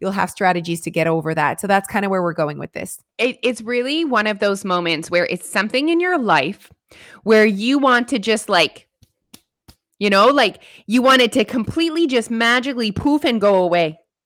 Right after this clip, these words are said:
Speaker 1: Yeah, like my children sometimes.
Speaker 2: I mean, as I can hear my children playing in the background 'cause it's a P D day and they're home, I'm feeling that same way. <laughs> But I'm thinking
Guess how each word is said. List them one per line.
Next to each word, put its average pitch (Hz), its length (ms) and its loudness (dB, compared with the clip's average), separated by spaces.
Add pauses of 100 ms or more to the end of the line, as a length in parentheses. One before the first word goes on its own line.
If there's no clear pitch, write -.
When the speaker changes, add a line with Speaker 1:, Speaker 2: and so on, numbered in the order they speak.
(160)
Speaker 1:
Yeah, 214 240 -12 (100)
like - 200 -14
my 214 140 -10
children 202 440 -12
sometimes. 208 500 -14 (100)
Speaker 2:
I 214 80 -6
mean, 196 240 -6
as 180 300 -2
I 175 80 0
can 180 160 -6
hear 180 160 -2
my 160 160 0
children 165 420 -2
playing 156 240 -4
in 165 60 -8
the 175 60 -6
background 165 440 -2
'cause 160 160 -8
it's 151 220 -4
a 160 200 2
P 175 140 -4
D 160 160 0
day 165 240 4
and 165 100 0
they're 165 120 0
home, 233 180 2 (340)
I'm 175 160 2
feeling 160 280 0
that 143 160 -2
same - 160 -2
way. 262 240 -2 (440)
<laughs> 220 80 -6 (1300)
But 302 140 8
I'm 339 120 6
thinking 339 300 0